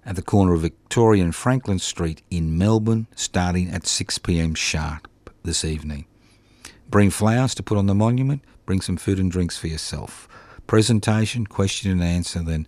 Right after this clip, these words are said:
a bit of interaction. And again, it's about D I Y, do it yourself. It's organising events with no monetary interaction.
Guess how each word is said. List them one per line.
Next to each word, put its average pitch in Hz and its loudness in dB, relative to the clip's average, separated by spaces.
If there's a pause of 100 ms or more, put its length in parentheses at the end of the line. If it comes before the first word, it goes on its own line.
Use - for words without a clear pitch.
(120)
a - -16
bit 85 -6
of 85 0
interaction. 80 -4 (680)
And 123 4
again, 123 8
it's 120 0
about 110 4 (240)
D 123 2 (120)
I 104 0
Y, 98 -2
do 101 2
it 104 0
yourself. 98 -2 (540)
It's - 6
organising 139 6
events 120 2
with 110 -2
no 110 6
monetary 98 0 (800)
interaction. 98 4